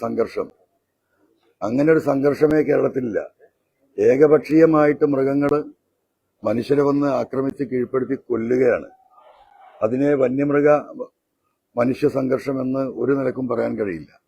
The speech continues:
അത് പറഞ്ഞുകൊണ്ട് ഈ വിഷയത്തെ ലഘൂകരിക്കുന്ന സംസ്ഥാന കേന്ദ്ര ഗവൺമെന്റുകളുടെ നിലപാടിനെ പിന്തുണക്കുന്ന വാക്കുകളാണ്. അപ്പൊ ഇനിയെങ്കിലും ഈ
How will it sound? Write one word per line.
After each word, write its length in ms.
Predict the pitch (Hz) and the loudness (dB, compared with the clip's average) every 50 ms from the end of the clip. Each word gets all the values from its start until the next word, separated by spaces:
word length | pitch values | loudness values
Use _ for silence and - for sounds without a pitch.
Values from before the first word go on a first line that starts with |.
| _ _ - | _ _ -8
അത് 200 | 104 - 101 110 | -8 -6 -4 -2
പറഞ്ഞുകൊണ്ട് 540 | 127 123 131 131 143 151 151 156 151 143 151 | -2 0 0 0 2 2 2 2 4 2 2
ഈ 140 | 151 151 151 | 0 0 0
വിഷയത്തെ 460 | 139 135 127 - 139 135 - - 139 | -2 -4 -4 -2 -4 -4 -2 -2 -4
ലഘൂകരിക്കുന്ന 840 | 135 127 127 117 131 135 131 135 135 131 123 107 131 131 127 - - _ _ _ _ _ _ _ _ _ _ _ _ _ _ _ _ - | -4 -4 -4 -4 -4 -4 -2 -2 -2 -2 -4 -4 -6 -6 -8 -8 -10 _ _ _ _ _ _ _ _ _ _ _ _ _ _ _ _ -6
സംസ്ഥാന 400 | 120 120 113 - 131 135 139 143 131 135 | -6 -6 -4 -2 0 0 2 0 0 0
കേന്ദ്ര 260 | 135 131 131 127 131 | -2 -2 0 0 0
ഗവൺമെന്റുകളുടെ 760 | 131 123 127 123 123 127 131 127 127 131 131 131 131 123 131 131 | 0 2 0 0 0 0 -2 0 0 0 0 0 0 -2 -4 -4
നിലപാടിനെ 600 | 127 120 120 120 117 127 123 123 127 135 135 131 - _ _ _ _ _ _ _ _ _ - - _ - | -4 -4 -6 -4 -2 -2 -4 -4 -6 -8 -10 -12 -14 _ _ _ _ _ _ _ _ _ -20 -20 _ -6
പിന്തുണക്കുന്ന 600 | 120 123 127 139 151 147 151 139 - 139 135 143 | -4 -2 0 2 2 4 2 2 0 0 0 0
വാക്കുകളാണ്. 640 | 139 131 123 120 - - 120 127 120 107 95 85 - - - - | 0 0 0 0 -2 -4 -4 -2 0 0 -2 -2 -6 -10 -10 -8
അപ്പൊ 140 | 98 - 110 | -8 -6 -6
ഇനിയെങ്കിലും 600 | 107 110 110 120 139 151 156 156 151 160 151 131 85 78 _ _ _ _ _ _ _ _ _ _ _ _ _ _ _ _ _ _ - | -6 -6 -2 0 2 4 4 6 6 4 4 2 0 -4 _ _ _ _ _ _ _ _ _ _ _ _ _ _ _ _ _ _ -2
ഈ 100 | 135 | 0